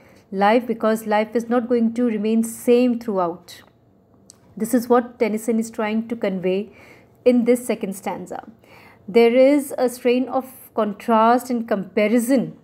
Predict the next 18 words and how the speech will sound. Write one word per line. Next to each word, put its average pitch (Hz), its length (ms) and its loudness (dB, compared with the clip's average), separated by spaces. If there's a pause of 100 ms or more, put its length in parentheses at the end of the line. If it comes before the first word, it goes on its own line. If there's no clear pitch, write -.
(180)
in 214 120 -10
this 247 160 0
particular 226 380 -2
stanza, 226 760 -2
and 214 400 -2
this 240 160 0
I 226 140 4
have 233 180 0
already 226 320 0
made 240 260 -2
clear 226 220 -2
that 240 420 -4
what 277 220 4
he 285 80 4
is 302 120 0
trying 247 280 -2
to 247 80 -2
compare. 196 460 -8